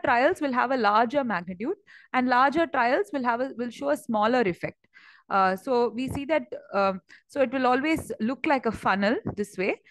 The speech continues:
And, uh, if, if it is favoring treatment, then it will be on one side. And if it is not favoring treatment, it will be on the other side. Uh, so usually, uh, whenever a funnel plot is placed, this will be symmetric. But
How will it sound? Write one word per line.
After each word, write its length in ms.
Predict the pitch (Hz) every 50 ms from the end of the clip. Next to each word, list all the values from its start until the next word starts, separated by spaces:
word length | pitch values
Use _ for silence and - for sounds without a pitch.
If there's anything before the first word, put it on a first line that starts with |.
| - - - _ -
And, 340 | - 226 247 262 269 240 226
uh, 200 | 208 202 196 190 202 - -
if, 140 | - - - - - -
if 200 | - 247 - 302
it 100 | 285 262
is 160 | 285 294 -
favoring 480 | - 285 277 302 320 359 359 370 381 349
treatment, 420 | - - 294 277 - - 349 440 - _ - - -
then 160 | - 233 240 247
it 140 | 233 214 -
will 160 | 247 240 240
be 160 | 220 233 262 262
on 200 | 240 226 214 208
one 220 | 202 202 214 220
side. 180 | - 302 320 330
And 120 | 285 240
if 120 | 220 -
it 100 | 240 208
is 120 | 208 190 202
not 260 | 208 220 254 262 -
favoring 320 | - 254 240 220 240 233
treatment, 320 | 214 226 214 - 294 262 -
it 60 | 202
will 60 | 190
be 100 | 196 208
on 120 | 196 185 175
the 100 | 170 160
other 260 | 156 156 165 185 185
side. 240 | - - - - - _ - - - - - - - - - -
Uh, 200 | 175 180 180 190
so 140 | 190 - 277
usually, 640 | 262 254 285 311 311 - 370 330 277 247 285 415 - - _ _ _ _ _ _ -
uh, 260 | 170 196 190 185 185 180 - -
whenever 440 | 208 233 240 262 285 277 302 302 311
a 140 | 294 269
funnel 300 | 277 - 254 233 254 294
plot 240 | 285 - 262 254 233
is 160 | 269 247 - _ -
placed, 240 | 226 262 302 -
this 160 | - 262 - -
will 120 | 277 247
be 140 | 220 277 294
symmetric. 640 | - - - 247 226 254 262 - - - - - _ _ _ - - - - _ _ _
But 220 | 208 262 294 -